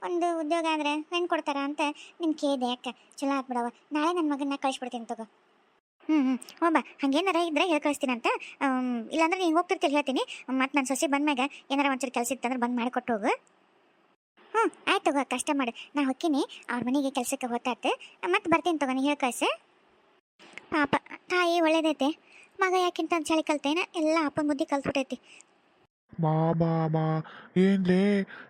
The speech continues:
Speaker 2: ಹಿಡಿಯೋದ್ ಹಿಡ್ದಿದ್ದಿ, ದೊಡ್ಡ ಕುಳಾನ ಹಿಡ್ದ್ಬಿಟ್ಟಿಯಲ್ಲಲೇ. ನೀನು ಆ ವಿಶ್ವನ್ ಗತೆ ದೊಡ್ಡ ಶ್ರೀಮಂತ್ರ ಮನೆಗೆ ಕಾಳು ಹಾಕಿ ದೊಡ್ಡ ಶ್ರೀಮಂತ ಆಗ್ಬೇಕಂತ ಮಾಡಿ ಏನ್ಲೇ? ಆ, ಬಾ, ಭಾರಿ ಐತ್ ಬಿಡಪ್ಪ ಮನಿ. ಮನಿನ ಹಿಂಗೈತೆ ಅಂದ್ಮ್ಯಾಗ ಹುಡುಗಿ ಇನ್ ಹೆಂಗ್ ಇರ್ಬಾರ್ದು? ಚಲೋ ಐತ್ ಬಿಡಪ್ಪ. ಹ್ಮ್,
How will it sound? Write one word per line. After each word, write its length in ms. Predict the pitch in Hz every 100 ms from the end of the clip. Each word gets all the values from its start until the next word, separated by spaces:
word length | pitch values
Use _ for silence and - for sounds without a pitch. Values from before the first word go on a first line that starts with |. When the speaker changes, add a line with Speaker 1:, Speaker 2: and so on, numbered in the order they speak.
| -
Speaker 2:
ಹಿಡಿಯೋದ್ 360 | 196 196 202
ಹಿಡ್ದಿದ್ದಿ, 500 | 202 190 196 190 196
ದೊಡ್ಡ 240 | 196 180 190
ಕುಳಾನ 360 | 170 196 202
ಹಿಡ್ದ್ಬಿಟ್ಟಿಯಲ್ಲಲೇ. 880 | 202 202 196 202 208 202 202 208 214 - - - 202
ನೀನು 380 | 190 196 208
ಆ 40 | 196
ವಿಶ್ವನ್ 360 | 190 - 208
ಗತೆ 300 | 208 208 202
ದೊಡ್ಡ 260 | 190 190 175
ಶ್ರೀಮಂತ್ರ 460 | 208 202 190 196 196
ಮನೆಗೆ 320 | 196 196 190
ಕಾಳು 280 | 202 202 196
ಹಾಕಿ 400 | 202 202 208 202 - - - -
ದೊಡ್ಡ 300 | 208 170 220 220
ಶ್ರೀಮಂತ 340 | 220 208 214 214
ಆಗ್ಬೇಕಂತ 360 | 214 208 220 226
ಮಾಡಿ 160 | 214
ಏನ್ಲೇ? 480 | 220 214 208 220 226 - - - -
ಆ, 300 | - 165 165
ಬಾ, 320 | 170 160 185
ಭಾರಿ 440 | 180 156 151 165
ಐತ್ 140 | 202 214
ಬಿಡಪ್ಪ 280 | 214 220 220
ಮನಿ. 360 | 202 196 202 - - _
ಮನಿನ 300 | 220 190 202
ಹಿಂಗೈತೆ 440 | 240 233 208 202 202
ಅಂದ್ಮ್ಯಾಗ 280 | 202 196 185
ಹುಡುಗಿ 360 | 185 196 208
ಇನ್ 140 | 196 196
ಹೆಂಗ್ 220 | 196 214
ಇರ್ಬಾರ್ದು? 460 | 196 196 196 175 185 - - -
ಚಲೋ 180 | 202 185
ಐತ್ 160 | 180
ಬಿಡಪ್ಪ. 260 | 175 170 175
ಹ್ಮ್, 760 | - _ _ 196 190 185 175